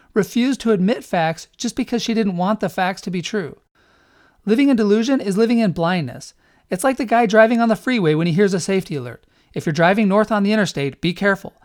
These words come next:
There's a man driving the wrong way." The man gets frustrated and says, "There's not just one car driving the wrong way, there's hundreds." If we refuse to accept the brutal facts, we haven't changed the facts.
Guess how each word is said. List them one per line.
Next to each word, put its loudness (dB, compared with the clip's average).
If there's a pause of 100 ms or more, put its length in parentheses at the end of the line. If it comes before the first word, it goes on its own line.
(180)
There's 0
a 2
man 4
driving 2
the -2
wrong 2
way." -6 (500)
The -6
man 2
gets -4
frustrated -4
and -6
says, -10 (100)
"There's -10
not 0
just -6
one -2
car -6
driving -4
the -6
wrong -6
way, -8 (140)
there's -6
hundreds." -4 (800)
If -2
we 2
refuse 0
to -2
accept 0
the -2
brutal 0
facts, -8
we 0
haven't -2
changed -2
the -6
facts. -12